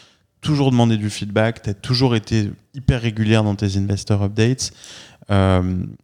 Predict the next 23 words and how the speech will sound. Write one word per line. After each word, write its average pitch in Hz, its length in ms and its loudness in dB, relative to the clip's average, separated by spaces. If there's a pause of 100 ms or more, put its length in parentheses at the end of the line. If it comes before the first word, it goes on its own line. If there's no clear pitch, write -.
c'est - 160 0
génial 110 360 4
à 98 60 2
voir. 95 380 -2 (360)
Euh, 95 300 4 (1040)
déjà, 98 200 4
merci 104 440 -2
en 107 60 -2
tant 98 140 0
qu'investisseur, 98 960 0 (600)
euh, 92 560 2
parce - 180 2
que 110 60 0
c'est 107 160 2
rare, 131 320 2
et 101 80 0
puis 107 140 -2
des 101 120 2
fois, 135 160 2
tu 120 140 -6
te - 80 -10
retrouves 120 480 0
à 98 220 2